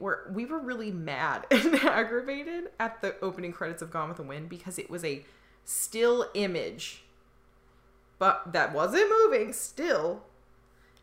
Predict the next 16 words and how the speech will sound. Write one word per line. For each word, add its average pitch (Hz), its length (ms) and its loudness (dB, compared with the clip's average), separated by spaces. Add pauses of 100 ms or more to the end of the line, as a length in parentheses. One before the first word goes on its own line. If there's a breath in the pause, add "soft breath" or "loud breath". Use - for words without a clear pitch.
(420 soft breath)
with 214 480 2
text - 500 -4
over 143 360 -2
it - 140 -4 (120)
for - 360 -6
several 202 640 2
minutes. - 580 -8 (100)
And 202 100 -4
we 240 80 -2
were 240 120 -2
mad. 196 400 2
We're 175 120 -4
like, 180 160 -6
"What 208 140 -10
the 202 80 -8
fuck?" - 320 -6